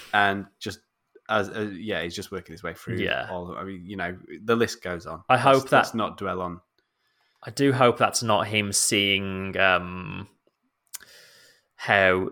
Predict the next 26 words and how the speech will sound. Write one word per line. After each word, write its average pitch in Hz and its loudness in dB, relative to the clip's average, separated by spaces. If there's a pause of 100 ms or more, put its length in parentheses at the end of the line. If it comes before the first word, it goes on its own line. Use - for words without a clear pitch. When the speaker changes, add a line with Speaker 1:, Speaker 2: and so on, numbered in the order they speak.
Speaker 2:
the 101 -8
Strolls 92 2
are 98 2
now 92 4
running 98 -2
things 92 -6
at 87 -4
Aston 92 -2
Martin 92 -2
and 95 -8 (120)
being 95 0
Speaker 1:
<laughs> - -
Speaker 2:
like, 90 -2
"Come 117 -2
on, 92 2
Dad. 92 2 (1300)
You 120 -2
don't 123 2
need 120 2
to 117 0
buy 110 4
me 107 2
a 104 4
better 104 4
team 120 0
here." 92 -2